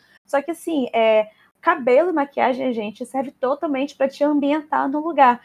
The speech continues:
E você vendo o filme, você não se sente em dois mil e vinte e um covid, você se sente naquela época, naquele salão, ouvindo blues. Assim, o trabalho é muito legal e,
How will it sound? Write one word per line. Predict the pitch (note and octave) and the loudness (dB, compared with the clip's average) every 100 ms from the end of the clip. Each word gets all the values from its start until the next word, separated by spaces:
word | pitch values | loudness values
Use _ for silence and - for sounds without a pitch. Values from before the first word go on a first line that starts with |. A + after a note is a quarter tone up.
| _ | _
E | - | -8
você | D4+ F#4 E4+ | -6 -4 -2
vendo | C#4+ B3+ A#3 | 0 0 -4
o | |
filme, | - A#3+ D#4 D4+ | -6 -4 -2 -2
você | C4+ C#4 | -4 -4
não | C#4 | -6
se | - | -8
sente | - - D4+ E4+ D4 | -10 -4 -4 -4 -2
em | |
dois | B3 B3 | -2 0
mil | A#3+ | -2
e | A#3+ | -2
vinte | B3 A#3+ | -4 -4
e | A#3+ | -4
um | A#3 | -4
covid, | B3+ A#3+ G#3+ G3+ | -4 -6 -6 -8
você | G#3+ A3+ | -6 -6
se | C4 C4+ | -6 -8
sente | C4 D4 E4+ | -10 -10 -8
naquela | D4 - D4+ G#4 | -8 -4 0 2
época, | D4 D#4+ E4+ E4 | 2 0 -2 -2
naquele | D4 C#4+ - D#4 G#4 | -2 -2 -4 -4 -4
salão, | - G#4+ C#4+ C#4+ F4+ | -2 0 2 2 0
ouvindo | E4+ B3+ C#4+ D#4+ | -2 -2 -2 -4
blues. | D#4 C#4+ A#3 _ _ _ - | -4 -4 -6 _ _ _ -4
Assim, | - C4+ C#4 | -4 -2 -4
o | |
trabalho | B3+ A#3+ A#3+ B3 | -2 2 2 2
é | A#3+ F4 | 2 2
muito | E4 C#4 C4+ | 2 0 0
legal | A#3 A3+ A#3 C4 | 0 4 4 2
e, | - C4 D#4+ F4+ | -2 0 2 0